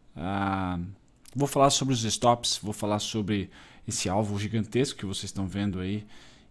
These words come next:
e uma possibilidade de, de eu manejar o meu risco, sendo que eu estava negativo, como vocês podem ver aqui. Então,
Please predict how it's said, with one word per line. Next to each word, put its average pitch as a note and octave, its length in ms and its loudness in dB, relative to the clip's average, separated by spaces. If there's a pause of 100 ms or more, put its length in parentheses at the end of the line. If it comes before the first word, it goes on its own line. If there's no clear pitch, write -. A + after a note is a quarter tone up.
e G2 80 -2
uma G2 140 2
possibilidade F#2+ 920 -2
de, F#2 800 -2 (140)
de F#2+ 200 -8
eu G2 40 0
manejar G2 420 2
o G2+ 80 2
meu G2+ 160 2
risco, A#2+ 680 0 (480)
sendo G2 400 -2
que G2+ 120 -4
eu - 20 2
estava G2 260 -2
negativo, G#2 600 0
como F#2+ 180 -2
vocês F2+ 260 -4
podem F2+ 300 -2
ver F2+ 220 -2
aqui. G2 280 -4 (1300)
Então, A#2+ 460 4